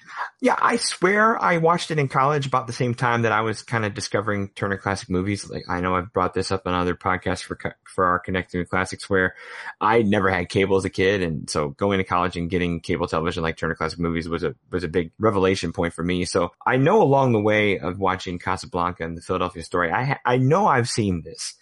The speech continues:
But, um, when I watched it, this was definitely my first rewatch in, in at least twenty years, and I'd forgotten most of it to the point where this was a, a fresh viewing in a lot of ways for me. So, yeah, I mean,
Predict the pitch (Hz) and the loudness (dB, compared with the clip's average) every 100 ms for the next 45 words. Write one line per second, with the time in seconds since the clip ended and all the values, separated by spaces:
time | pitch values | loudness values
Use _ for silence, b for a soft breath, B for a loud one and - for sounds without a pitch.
0 | _ 101 65 85 113 107 95 85 - 135 | _ -2 -2 0 2 4 2 -2 0 2
1 | 180 120 147 - 82 - 104 107 - _ | 4 4 2 0 -6 -2 -4 -4 -14 _
2 | - 120 110 98 92 90 95 92 98 95 | -4 -2 -2 0 0 0 -4 -4 -2 0
3 | 90 90 - 85 82 - 85 85 110 - | 0 -2 -6 -8 -8 -6 -4 -4 -4 -4
4 | - 92 95 92 87 - B B - 131 | -2 2 2 2 -2 -8 B B -2 0
5 | 156 95 104 95 90 85 82 82 87 78 | 2 0 2 0 0 -2 -4 -6 -6 -8
6 | - - 101 90 73 92 90 - B B | -8 -6 -4 -2 2 2 2 -2 B B
7 | B 151 170 143 - 87 69 - 98 - | B -2 0 0 2 0 0 -4 -2 0
8 | 120 - 98 110 90 82 - 90 85 87 | 0 0 0 2 0 -4 -6 -4 -2 0
9 | 85 85 87 - 87 87 82 85 - 92 | 0 0 -4 -4 -6 -4 -6 -6 0 2
10 | 90 - _ _ - 143 190 175 123 123 | 2 -2 _ _ -4 0 2 2 2 2
11 | 117 110 - | 2 2 -2